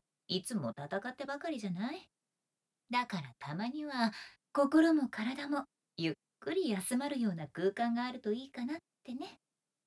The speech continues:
遠慮しなくていいわ。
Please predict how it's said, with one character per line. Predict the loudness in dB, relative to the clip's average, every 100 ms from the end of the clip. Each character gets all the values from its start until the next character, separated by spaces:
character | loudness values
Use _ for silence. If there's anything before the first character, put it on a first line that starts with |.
| _ _ _ _ _ _ _ _ _
遠 | -4 -2 -4 -6 -2
慮 | -2
し | 0 2
な | 2
く | -2
て | -4
い | -2 0
い |
わ。 | 0